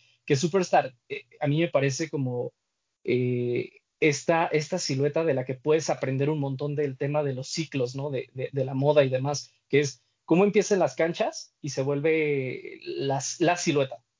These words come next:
por definición, de básquetbol en toda la década de los setentas. En los ochentas ya no lo era, porque ya había otras, eh, otros modelos con más innovación, pero entonces llega a las calles.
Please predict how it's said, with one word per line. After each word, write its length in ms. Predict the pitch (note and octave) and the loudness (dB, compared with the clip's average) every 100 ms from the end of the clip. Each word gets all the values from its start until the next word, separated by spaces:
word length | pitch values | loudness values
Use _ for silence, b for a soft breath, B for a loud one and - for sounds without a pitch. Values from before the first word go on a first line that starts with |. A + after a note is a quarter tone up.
| _ | _
por 160 | C#3+ C3+ | -4 -2
definición, 540 | C3+ C3+ B2+ D3 D3 | -2 -2 -2 -2 0
de 100 | C#3 | 0
básquetbol 480 | C#3 - B2 C#3 F3 | 0 -2 -2 0 0
en 180 | C#3 A#2+ | -2 -2
toda 240 | C#3+ D3 | 0 2
la 80 | C#3+ | 0
década 260 | C3 C3 | 0 -2
de 60 | B2+ | -4
los 100 | B2 | -8
setentas. 500 | B2 C#3 C3+ - - _ _ - | -6 -6 -6 -14 -20 _ _ -2
En 120 | C#3 | 0
los 140 | C#3+ | 2
ochentas 460 | D3+ - D#3 D#3 C3+ | 0 0 0 0 2
ya 140 | D3 | 0
no 120 | D#3 D3 | 2 0
lo 140 | C3+ | 0
era, 240 | D3 B2+ | 0 -2
porque 260 | - C3 C3 | -8 -14 -6
ya 120 | C3+ | -4
había 200 | C3+ C#3 | -2 -2
otras, 500 | C3+ C3+ C3+ C3 - _ _ _ | -4 -6 -6 -8 -12 _ _ _
eh, 100 | - - | -2 2
otros 260 | D3 D3 | 2 4
modelos 400 | C#3+ D3 D#3 D3 | 4 4 4 0
con 140 | C3+ C3+ | -4 -6
más 180 | C#3 | -6
innovación, 500 | D3+ C3 B2 C#3+ D#3 D3+ | -6 -6 -6 -6 -6 -4
pero 220 | C3 B2+ C3 | -2 -2 -6
entonces 420 | - C3 D3 C#3 C3+ | -8 -6 -4 -2 0
llega 200 | D3 D3 | 2 2
a 40 | |
las 180 | B2 - | -2 -2
calles. 480 | C#3+ C3 - - | -2 -2 -8 -16